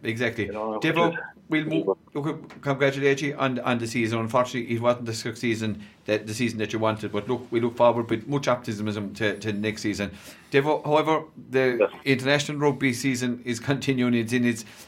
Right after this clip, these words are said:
Speaker 1: finest hour, you know, the busy, real busy season at the moment with the, the Six Nations. Your thoughts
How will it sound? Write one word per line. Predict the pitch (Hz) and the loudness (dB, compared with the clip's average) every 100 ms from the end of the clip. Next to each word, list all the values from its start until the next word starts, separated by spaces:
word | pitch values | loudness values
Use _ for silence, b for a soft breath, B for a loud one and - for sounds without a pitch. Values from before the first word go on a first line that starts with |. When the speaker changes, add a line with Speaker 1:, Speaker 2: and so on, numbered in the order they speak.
| b | b
Speaker 1:
finest | - 127 123 117 | 2 4 4 4
hour, | 127 120 117 | 4 4 2
you | 131 | 2
know, | 123 113 | 4 2
the | 110 | 0
busy, | 110 127 123 113 | 0 2 2 0
real | 123 127 120 | 0 0 0
busy | 120 120 120 | -2 -2 -2
season | 120 120 117 120 | -2 -2 0 -2
at | 113 | -2
the | 117 | 0
moment | 117 120 117 | 2 4 4
with | 113 113 | 0 2
the, | 117 110 b b - | 2 2 b b -6
the | 107 | -2
Six | 131 120 120 | -2 -2 2
Nations. | 120 113 117 113 b b - | 2 2 -2 -6 b b -2
Your | 127 | 0
thoughts | 151 151 156 | 4 4 2